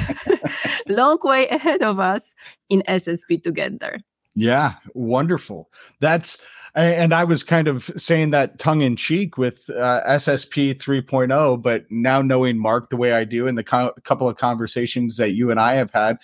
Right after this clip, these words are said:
Speaker 2: it makes sense that you guys have already started looking at what three point oh looks like. Uh,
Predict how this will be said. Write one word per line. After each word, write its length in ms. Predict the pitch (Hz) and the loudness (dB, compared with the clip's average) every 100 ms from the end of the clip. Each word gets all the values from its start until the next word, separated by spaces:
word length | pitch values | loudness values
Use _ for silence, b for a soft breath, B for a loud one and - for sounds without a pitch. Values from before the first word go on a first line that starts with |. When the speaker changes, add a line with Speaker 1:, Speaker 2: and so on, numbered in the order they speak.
| B B - | B B 0
Speaker 2:
it 140 | 147 | 2
makes 280 | 139 139 - | 2 0 0
sense 300 | 151 131 - | 0 0 2
that 140 | 131 | 2
you 140 | 127 123 | 4 2
guys 380 | 120 117 113 | 4 2 0
have 240 | - 120 104 | 0 0 0
already 540 | - 123 123 123 117 | 0 0 0 0 -2
started 480 | 113 - 120 110 101 | -4 0 0 -2 -4
looking 340 | 120 123 120 | -6 -6 -8
at 180 | 104 104 | -6 -8
what 240 | 117 113 - | -6 -8 -8
three 260 | - 113 | -6 -6
point 300 | 107 110 104 | -4 -6 -4
oh 120 | 101 | -4
looks 320 | 98 101 - 104 | -4 -6 -4 -2
like. 340 | 90 90 - | -2 -2 -2
Uh, 240 | 95 98 | 0 0